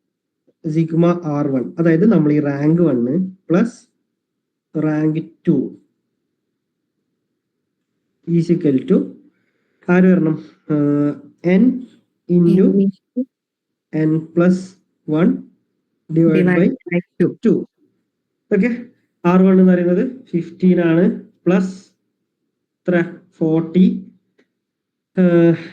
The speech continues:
Speaker 1: is equal to N എന്ന് പറയുന്നത് five into five plus one divide by two.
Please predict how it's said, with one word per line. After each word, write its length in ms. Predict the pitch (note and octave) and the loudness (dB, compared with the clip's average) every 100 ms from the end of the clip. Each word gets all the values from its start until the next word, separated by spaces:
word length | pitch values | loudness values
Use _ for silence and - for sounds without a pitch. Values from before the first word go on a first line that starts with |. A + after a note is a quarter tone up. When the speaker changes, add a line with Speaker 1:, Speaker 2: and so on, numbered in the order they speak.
| F3+ | 0
Speaker 1:
is 80 | F3 | 2
equal 180 | E3+ E3+ E3 | 2 0 0
to 60 | C4 - - _ _ _ _ _ _ - | -2 -4 -18 _ _ _ _ _ _ -2
N 120 | E3 F3 | 2 4
എന്ന് 140 | F3+ | 4
പറയുന്നത് 320 | E3+ E3+ E3+ B3+ - - _ _ _ _ - | 4 2 2 0 -6 -20 _ _ _ _ -8
five 260 | D#3 E3+ - - _ _ _ - | -4 -2 -4 -10 _ _ _ -8
into 240 | D#3 D#3 F#3 C4 - _ _ _ _ _ _ _ _ _ - | -4 0 0 -2 -8 _ _ _ _ _ _ _ _ _ -8
five 220 | D3+ D#3+ - - | -6 -6 -8 -8
plus 220 | F3 F#3 F#3 - - _ _ _ _ - D3 | -2 0 -2 -10 -20 _ _ _ _ -12 -6
one 120 | E3+ C4 - - _ _ _ | -2 -2 -6 -18 _ _ _
divide 340 | D#3+ D#3+ D3+ C#3 | -4 -2 -2 -2
by 80 | D#3 F#3 | -2 0
two. 100 | F3+ | 0